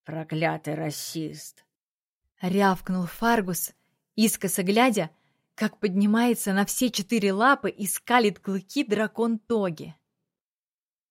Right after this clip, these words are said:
"Молчу, молчу!" Мертвец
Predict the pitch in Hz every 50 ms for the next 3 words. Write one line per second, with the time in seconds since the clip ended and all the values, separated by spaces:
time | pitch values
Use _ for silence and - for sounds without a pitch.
0 | _ - 165 170 175 175 170 180 185 - - - 214 190 185 180 180 180 185 185
1 | - - - 170 - - - - _ _ _ _ _ _ _ _ _ _ _ _
2 | _ _ _ _ _ _ _ _ - - 175 180 180 170 - - 180 190 208 202
3 | - - - -